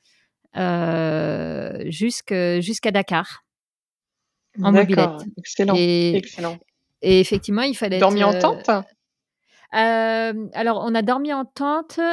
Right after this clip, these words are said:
Speaker 1: je crois, je dirais jusqu'en Mauritanie, à peu près. Et après, une fois en Mauritanie, comme vraiment la vie ne coûte rien, euh, du coup, on a dormi après dans les, dans les auberges de jeunesse ou dans les petits hôtels.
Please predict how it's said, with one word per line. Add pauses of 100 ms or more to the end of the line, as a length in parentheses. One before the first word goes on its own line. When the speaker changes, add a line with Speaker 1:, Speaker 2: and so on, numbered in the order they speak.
(120)
Speaker 1:
je
crois,
je
dirais
jusqu'en
Mauritanie, (280)
à
peu
près. (280)
Et
après,
une
fois
en
Mauritanie,
comme
vraiment
la
vie
ne
coûte
rien, (400)
euh,
du
coup,
on
a
dormi
après
dans
les,
dans
les
auberges
de
jeunesse
ou
dans
les
petits
hôtels.